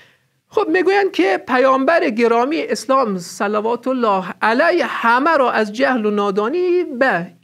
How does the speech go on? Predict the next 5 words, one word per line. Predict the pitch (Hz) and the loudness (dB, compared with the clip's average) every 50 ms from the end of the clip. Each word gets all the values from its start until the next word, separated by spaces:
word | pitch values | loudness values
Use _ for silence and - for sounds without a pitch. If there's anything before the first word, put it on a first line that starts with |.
| _ - | _ -2
علم | 240 254 285 285 262 240 214 208 202 | 0 0 0 0 0 -2 -2 -2 0
و | 190 185 190 | 0 0 0
روشنایی | 196 208 202 196 196 202 196 - - 202 208 208 208 208 214 226 302 320 330 349 330 311 | 0 0 2 2 0 -2 -2 -4 -4 -2 -2 -2 -2 -2 -2 -2 0 0 0 0 -2 -4
رهنمون | 269 208 202 185 175 160 160 175 175 180 - 165 | -6 -6 -6 -6 -6 -8 -8 -8 -6 -6 -6 -8
کرد. | 170 - 190 - 165 - | -8 -8 -8 -8 -8 -10